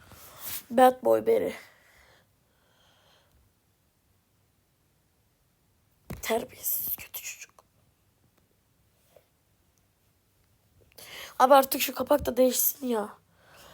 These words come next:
Ben bu Cadılar Bayramı'nı hiç beğenmedim ya. Keşke Amerika'da olsam da kutlasam. Şekerler falan kazanırım. Belki Mister Beast'in evine denk gelirim de bana PlayStation beş ya da ev hediye eder.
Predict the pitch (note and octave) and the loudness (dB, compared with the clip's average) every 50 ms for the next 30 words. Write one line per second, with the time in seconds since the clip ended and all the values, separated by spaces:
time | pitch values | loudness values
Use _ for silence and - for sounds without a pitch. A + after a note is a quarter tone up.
0 | - - - - _ - - - - C4+ C#4 D4 B3+ D4+ D4+ B3 C#4+ C#4+ C#4+ B3 | -20 -20 -20 -20 _ -14 -4 0 0 0 0 0 0 0 4 6 6 6 8 8
1 | C#4 C#4+ C#4+ C#4 C#4 C4 C4 C4+ C4+ C4 - - - B3+ B3 A#3+ A#3+ A3+ A3 G3+ | 6 4 4 4 0 -2 -4 -4 -4 -4 -2 0 0 0 0 -2 -4 -6 -6 -6
2 | G3+ F#3+ F#3+ G3 F#3+ G3 G#3 - - - - - _ - - - - - - _ | -8 -12 -12 -12 -12 -14 -14 -16 -20 -20 -20 -20 _ -20 -20 -20 -20 -20 -20 _
3 | _ _ _ - - - - - - - - - - - D4+ C#4+ - - B3 B3+ | _ _ _ -20 -20 -20 -20 -20 -20 -20 -20 -16 -10 -8 -8 -6 -4 -2 -2 -2
4 | B3 C4 B3+ - B3 B3+ C4 B3 - - - C#4 A#3+ A3+ G#3+ - - - - - | -2 -2 0 2 2 2 2 0 -2 -4 -8 -10 -12 -12 -14 -16 -12 -8 -6 -4
5 | - - G#3+ - - - - - A3 - A#3 A3+ A#3 A3+ A3 G#3+ - A#3 A3+ A3+ | -2 -4 -4 -6 -8 -6 -4 -4 0 0 2 2 2 2 0 -2 -4 -4 -4 -4
6 | A3+ - B3+ A#3 A3 G#3+ G#3 - G3+ - - A#3 - - A#3 A3+ G#3 - - A#3+ | -4 -2 -2 -2 -2 -4 -8 -4 -2 -2 -2 -2 -2 -4 -8 -8 -8 -6 -4 -4
7 | A#3 A#3 B3 A#3 - - - A#3+ A3+ A3+ A3 A3 A3+ A3+ A3 A3+ A3+ A3+ - - | -4 -4 -6 -8 -8 -6 -6 -6 -4 -4 -4 -4 -4 -4 -4 -4 -4 -4 -2 -2
8 | C4 B3+ C4+ C#4 C4+ C4 A#3 A3+ G#3 - - - - - - - - - - - | 0 0 0 -2 -2 -2 -2 -2 -2 -4 -10 -20 -20 -20 -20 -20 -20 -20 -20 -20
9 | - _ - - - B3 B3 B3 - - - - - - B3 A#3+ A3+ A3+ - B3+ | -20 _ -2 0 2 2 2 2 0 -2 -4 -10 -12 -6 -6 -4 -4 -4 -4 -4
10 | A#3 - - B3 A#3+ A#3+ A#3+ - - G#3+ - - - - A3 A3+ A3+ A3 G#3+ G#3+ | -6 -6 -4 -4 -6 -4 -4 -4 -4 -2 -2 0 0 0 0 0 -2 -2 -2 -4
11 | G3+ G3 F#3+ - G3 G3 - | -4 -4 -6 -10 -12 -12 -14